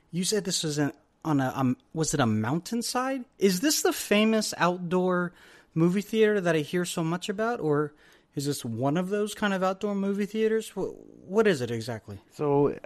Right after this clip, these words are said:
Speaker 2: if you're talking a famous outdoor theater, there is one down south that's up against, like, a giant red rock mountain kind of deal. Um,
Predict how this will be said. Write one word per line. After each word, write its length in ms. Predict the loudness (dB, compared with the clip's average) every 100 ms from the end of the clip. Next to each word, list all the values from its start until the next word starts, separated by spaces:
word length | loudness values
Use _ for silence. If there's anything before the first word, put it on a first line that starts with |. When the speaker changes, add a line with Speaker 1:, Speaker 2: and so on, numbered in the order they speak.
| -16 -18
Speaker 2:
if 360 | -16 -2 0 4
you're 80 | 4
talking 320 | 4 4 4
a 80 | 2
famous 680 | 2 2 4 6 4 2 -4
outdoor 520 | -2 0 2 4 4
theater, 580 | 2 2 4 6 4 2 2
there 180 | 4 4
is 260 | 4 2
one 300 | 2 4 4
down 320 | 4 2 2
south 540 | -2 -6 -4 -2 -2 -6 -14 -8
that's 300 | 0 2 2
up 140 | -2
against, 360 | 0 0 -2 -2
like, 200 | -2 -2
a 80 | -6
giant 680 | -4 -2 0 0 -2 -6 -20 -20 -20 -20 _ -16
red 500 | -4 2 2 0 -4
rock 420 | -2 -2 -4 -6
mountain 540 | -4 -4 -4 -2 -4
kind 240 | -2 -4 -2
of 60 |
deal. 320 | -2 0 -2 -4 -16 -20 -20 _
Um, 580 | 0 4 4 2 0 -2